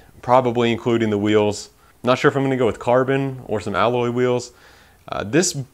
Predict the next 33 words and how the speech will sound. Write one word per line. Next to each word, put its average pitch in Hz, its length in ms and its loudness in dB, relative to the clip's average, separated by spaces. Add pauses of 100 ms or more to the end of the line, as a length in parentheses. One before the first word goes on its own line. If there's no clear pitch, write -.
(140)
this 160 240 0
project, 156 420 2
I 120 80 4
hope, 143 320 2
will 117 80 -2
be 127 160 0
a 123 80 4
little 127 160 2
bit 131 120 0
higher 123 260 4
quality 135 420 2
than 127 160 -2
my 101 140 0
other 127 240 0
two. 165 340 -4 (540)
The, 98 200 0
the 104 100 -4
first 147 320 2
one 143 140 0
was 131 140 0
the 127 40 -2
most 131 280 0
hacky-ish, 131 600 0
the 104 160 0
next 117 240 -2
one 120 140 -2
was 110 100 -2
a 110 60 -4
little 113 160 0
bit 107 180 -2
more 117 300 -2
better 113 440 -2
maybe. 117 400 -2